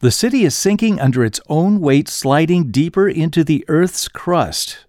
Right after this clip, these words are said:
The rate is about one to two millimeters a year.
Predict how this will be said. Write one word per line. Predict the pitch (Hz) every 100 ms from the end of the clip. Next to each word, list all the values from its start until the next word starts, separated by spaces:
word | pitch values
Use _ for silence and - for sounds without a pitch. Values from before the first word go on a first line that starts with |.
| _ -
The | 104
rate | 127 175
is | 170 131
about | 123 120
one | 104 135 202
to | 160
two | 107 196 196 170
millimeters | 143 143 233 196 143 117 101
a | 113
year. | 92 87 113